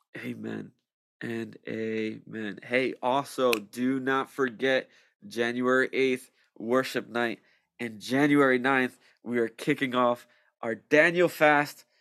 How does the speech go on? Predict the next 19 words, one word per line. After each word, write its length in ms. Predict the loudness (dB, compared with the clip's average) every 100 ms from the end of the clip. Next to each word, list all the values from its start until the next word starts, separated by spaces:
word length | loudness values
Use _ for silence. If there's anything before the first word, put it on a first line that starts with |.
| _ -16
And 60 |
it's 80 | -6
gonna 140 | -2 0
be 80 |
incredible. 500 | 0 2 2 2 -4 -8 -8
Do 220 | 2 4
me 140 | 4 0
a 60 |
favor. 320 | 2 2 2 -2 _
Do 100 | 0
me 100 | 2
a 40 | 2
favor. 320 | 2 0 -2
If 140 | -6 -4
you 100 | -2
haven't 320 | 0 0 0
done 220 | 0 2
so 160 | 2 4
already, 420 | 4 0 -4